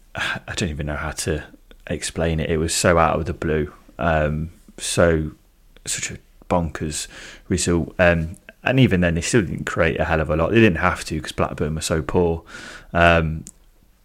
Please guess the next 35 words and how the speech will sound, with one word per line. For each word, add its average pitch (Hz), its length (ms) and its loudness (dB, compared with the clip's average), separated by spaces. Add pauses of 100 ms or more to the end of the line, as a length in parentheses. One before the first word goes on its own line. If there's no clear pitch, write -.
(140)
but 90 240 2
you'd 90 220 0
expect - 440 0
the - 80 -10
quality 82 440 0
in 80 60 -2
this 80 160 -6
Watford 76 300 -4
team 78 220 -4
now 78 320 -4
to - 380 -6
overcome 76 580 -6 (400)
a 87 100 -2
Rotherham 78 420 -4
side 73 320 -4
who 71 300 -4 (1500)
will 127 240 4
be 87 200 0
lacking, 80 580 -2 (100)
or 135 100 -2
maybe 294 220 2
not - 160 2
lacking 175 260 0
in 80 100 -2
confidence, - 520 -4
but - 360 0 (160)
if 87 140 -8
they, 98 120 2
if - 400 -8
Watford, 101 300 2 (100)
if, - 280 0
if 92 120 -4
Watford 92 240 -2
score 73 240 -4
first, - 400 -4